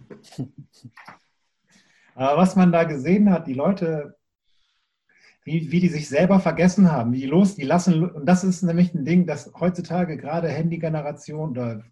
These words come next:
sind wir ja alle, so man wird immer, die haben nach fünf Minuten so losge-, haben die einfach losgelassen. Zuerst so ein bisschen ironisch und dann haben die wirklich einfach mal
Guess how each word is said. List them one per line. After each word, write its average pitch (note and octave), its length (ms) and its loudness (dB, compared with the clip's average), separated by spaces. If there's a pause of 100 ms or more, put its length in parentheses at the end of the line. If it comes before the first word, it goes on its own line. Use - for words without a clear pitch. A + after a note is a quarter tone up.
(100)
sind A#2 180 -12
wir B2 80 -6
ja G2+ 100 -10
alle, A2 420 -8
so B2 160 -14
man A#2 200 -6
wird C3 160 -10
immer, C#3 460 -12 (2500)
die B2+ 200 -8
haben E3 160 -4
nach D#3 160 -4
fünf F#3+ 240 0
Minuten F3+ 680 0 (640)
so E3 440 -2
losge-, F#3+ 480 0
haben E3+ 140 -2
die E3+ 120 -4
einfach E3+ 300 2
losgelassen. C#3 680 -2 (1300)
Zuerst D#3+ 280 -8
so E3 60 -4
ein D#3 60 -2
bisschen E3 220 -2
ironisch F3 460 2
und C3+ 80 -10
dann C#3+ 100 -6
haben D#3+ 160 0
die D3 240 -6
wirklich E3+ 460 -2
einfach D#3+ 440 -6
mal C#3 420 -4